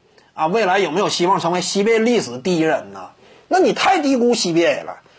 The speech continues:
C B A当中真正来，呃，C B A当中打比赛的那些顶尖的N B A巨星都有不少呢。弗朗西斯来没来过？麦迪都来过，更何况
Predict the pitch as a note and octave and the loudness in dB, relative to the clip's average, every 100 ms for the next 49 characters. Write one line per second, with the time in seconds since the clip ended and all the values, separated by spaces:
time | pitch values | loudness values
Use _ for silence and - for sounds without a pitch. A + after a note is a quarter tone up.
0 | - - E4 F4+ G4 D#4 D#4+ D4+ G3 C#3 | -8 -2 2 2 2 2 2 2 0 -2
1 | - - D4 E4+ B3 G#3 C4+ - - _ | -8 0 2 4 2 2 0 -2 -10 _
2 | - _ _ G#3 - D4 D4+ C#4+ C4 C4+ | -20 _ _ -8 -2 2 4 4 4 2
3 | A3+ G3 B3 D#3+ G#3+ A#3+ D#3 - _ G#3 | 2 0 0 0 2 2 0 -6 _ -6
4 | C4 D4 B3+ F3+ D#3 G#3+ F4+ E4+ C4+ C#4 | -2 -2 -2 -4 -2 0 2 2 2 2
5 | G3+ F#3 G3 D3 A#2+ A2+ A3 B3 E3 C4 | 0 0 -2 -4 -6 -2 2 2 2 2
6 | F#3 - - A2+ A2 - - - - E4+ | 0 -2 -6 -8 -12 -16 -20 -8 0 2
7 | D#4 G#3 D4 C4+ C#4+ A3+ F3+ D#3+ C3 B2 | 2 2 2 2 4 2 0 -2 -4 -8
8 | A2 - _ D#4 F#4 E4+ G#3+ E4 D#4+ C#4+ | -12 -14 _ -2 0 2 0 2 4 2
9 | F3+ F3+ F#3+ D3 - _ _ _ _ E4+ | 2 0 0 0 -4 _ _ _ _ 0
10 | D#4+ A3 A#3 C#4+ G#3 - | 2 4 4 4 2 -4